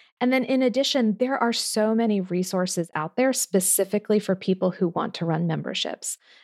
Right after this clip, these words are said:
One of the best free resources out there, I was literally listening to this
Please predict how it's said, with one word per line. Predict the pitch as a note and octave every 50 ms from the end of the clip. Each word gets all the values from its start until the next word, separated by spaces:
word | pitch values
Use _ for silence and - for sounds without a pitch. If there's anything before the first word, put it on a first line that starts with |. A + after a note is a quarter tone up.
| _ -
One | F3+ G3 G#3+ B3+
of | C#4 C4
the | A3 F#3
best | D#3 - F3+ F3+ F#3 - -
free | - - F#3 G3
resources | G#3 G#3+ A3+ A#3+ A#3 - C4 B3+ B3 B3 C4 B3+ C4
out | C4 C4 C4+
there, | C#4 C4 - G3+
I |
was | F#3+ G3 F#3
literally | G3+ G3 F#3 F#3+ F#3+ G3 G#3 A3 A3 A3 G3+
listening | F#3+ F#3 F#3 F#3 - F#3 F3 F3 F3
to | - - E3
this | E3 D#3 D#3 - -